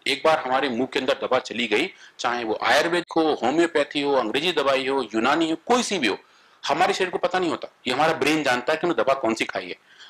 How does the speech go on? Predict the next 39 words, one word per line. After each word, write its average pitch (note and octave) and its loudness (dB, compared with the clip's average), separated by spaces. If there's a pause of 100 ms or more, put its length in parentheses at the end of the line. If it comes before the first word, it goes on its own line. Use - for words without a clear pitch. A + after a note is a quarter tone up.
(140)
अंदर G3 2
जाके D#3+ 2 (240)
सिर्फ - -2 (100)
biochemistry A#2 0
काम F#2+ -4
करती - -14
है, - -20 (320)
दवा A2+ 2
के D3 0
अंदर C3+ 0
जो C3 -4
component A#2+ 0
हैं, F#3 -4 (260)
वो B2+ -2
जाके B2+ 0
हमारे C3+ 0
शरीर E3 -2
पे F#3 0
कुछ - -2
ऐसा C#3+ 0
impact C#3+ -2
डालते G#2+ -2
हैं G3 -2 (200)
कि G3 0
हम A3 -2
ठीक - 0
होने F#2+ -2
लगते - -16
हैं - -20 (180)
या B2 4
फिर A#2+ -2
उनके A#2 -6
side A2+ -2
effect A2 -4
आने G#2+ -4
शुरू A2 -2
हो G#2+ -4
जाते G#2 -4
हैं। - -20